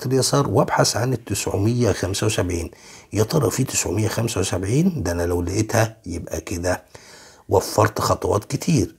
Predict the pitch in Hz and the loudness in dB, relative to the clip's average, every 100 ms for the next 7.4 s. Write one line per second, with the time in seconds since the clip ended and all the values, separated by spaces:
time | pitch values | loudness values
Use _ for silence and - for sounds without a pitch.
0 | 139 127 87 - 95 - 117 123 107 117 | 0 2 2 0 -2 -2 0 2 2 0
1 | 123 - - 82 90 113 131 143 160 104 | 0 0 0 0 2 4 4 6 6 6
2 | - - - - - - 104 147 214 185 | 0 -12 -20 -20 -10 4 6 8 6 6
3 | 170 147 139 147 - 101 - 90 107 127 | 4 4 2 2 -2 -4 -2 0 0 0
4 | - 120 120 101 90 92 87 101 151 190 | 0 -2 -2 -2 -2 -2 0 2 4 2
5 | - 101 92 90 110 117 117 - - - | 2 0 2 2 2 2 0 -2 -4 -2
6 | 82 92 104 104 _ _ _ 120 104 85 | -2 0 0 -2 _ _ _ -2 0 0
7 | 82 85 87 82 | -4 -4 -4 -4